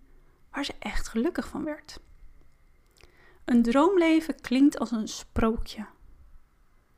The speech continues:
als een illusie, waren haar woorden. "En een sprookje is," vroeg ik haar, "onhaalbaar," was haar antwoord. En op mijn vraag waarom het onhaalbaar is, antwoordde ze heel eerlijk:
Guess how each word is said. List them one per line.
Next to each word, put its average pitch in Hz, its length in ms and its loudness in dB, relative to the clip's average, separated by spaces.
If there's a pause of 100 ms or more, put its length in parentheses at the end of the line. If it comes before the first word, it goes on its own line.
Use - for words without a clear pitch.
(120)
als 220 160 -2
een 226 160 -2
illusie, 233 580 0 (440)
waren 220 380 0
haar 220 300 -2
woorden. 277 300 -4 (1300)
"En 226 140 -2
een 226 120 0
sprookje 262 760 0
is," - 800 -2 (360)
vroeg 226 220 -4
ik 226 120 -4
haar, 220 400 -4 (840)
"onhaalbaar," 240 720 0 (480)
was 240 120 -2
haar 233 160 -4
antwoord. - 480 -8 (1600)
En 254 100 -2
op 247 80 2
mijn 247 160 4
vraag 240 560 2
waarom 220 380 4
het 330 100 8
onhaalbaar 262 500 4
is, 233 240 -2
antwoordde 220 400 -2
ze - 140 -4
heel 226 340 2
eerlijk: 220 600 -2